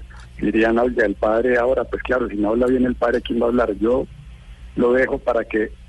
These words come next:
escudriñen, para que busquen, investiguen, hablen con los que quieran hablar qué clase de hija era mi niña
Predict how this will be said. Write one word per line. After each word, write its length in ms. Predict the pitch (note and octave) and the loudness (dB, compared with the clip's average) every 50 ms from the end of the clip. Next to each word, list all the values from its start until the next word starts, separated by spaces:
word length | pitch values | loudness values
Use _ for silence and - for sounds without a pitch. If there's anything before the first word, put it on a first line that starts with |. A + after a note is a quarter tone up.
| - - | -8 -6
escudriñen, 920 | - - - - - A#2+ A2 A#2 A#2+ B2+ B2 A#2+ A#2 A#2 A2+ A2+ B2 B2 - - | -6 -6 -4 -2 -2 0 2 4 4 4 4 4 2 2 2 0 -2 -4 -6 -2
para 260 | - B2+ B2 A#2+ A2+ - | 0 2 2 2 0 0
que 160 | - B2 A#2 | 0 0 0
busquen, 560 | A2+ B2 B2 A2 - - - A#2+ A#2 A#2+ - - | 2 2 0 0 -2 -2 -2 0 0 0 0 0
investiguen, 960 | D#3 D3+ C#3 C3 B2 C3 A#2+ - - - D#3 D#3 C#3+ A#2+ A#2+ A#2 A#2+ A2+ - - - - - - - - - - - | 0 2 2 2 2 2 0 0 -2 -2 -2 0 0 0 0 0 -2 -2 -6 -10 -18 -20 -20 -20 -20 -20 -14 -8 -4
hablen 440 | C#3 C#3+ D3 C3+ C3 C3 C3 B2+ | 0 2 2 2 2 2 0 0
con 160 | - - A#2+ A#2 | 0 -2 -2 -2
los 100 | A2 - | -2 -4
que 140 | - A#2+ | -6 -8
quieran 340 | - - C3 A#2 A#2+ B2 B2+ | -4 -2 0 0 2 2 2
hablar 320 | A#2 G#2+ G#2+ A#2 A#2 - - - - - - - - | 2 2 2 0 0 0 -4 -10 -18 -20 -20 -10 -4
qué 140 | - C3+ B2 | -2 -2 -2
clase 360 | - C3 B2+ B2+ B2 - C3+ | 0 2 2 2 2 2 0
de 160 | C3 A#2+ G#2+ | 2 2 0
hija 140 | F#2+ A#2+ C3 | 0 0 0
era 120 | C3 B2 | 0 2
mi 120 | B2 A#2+ A2 | 2 2 2
niña 400 | G#2 A2 A2+ A2+ A#2+ B2 B2 | 2 0 2 2 2 2 0